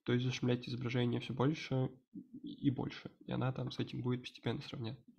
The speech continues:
справляться. Вот.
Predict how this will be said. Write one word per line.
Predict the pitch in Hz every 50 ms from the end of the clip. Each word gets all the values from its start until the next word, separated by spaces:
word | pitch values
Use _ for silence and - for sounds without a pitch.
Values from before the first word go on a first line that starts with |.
| 147 143
справляться. | 143 - - - - 123 120 - - - - - - _ _ _ - - - - - - - - - - - - - - - _ _ _ _ _ _
Вот. | - 117 120 123 131 131 113 101 - -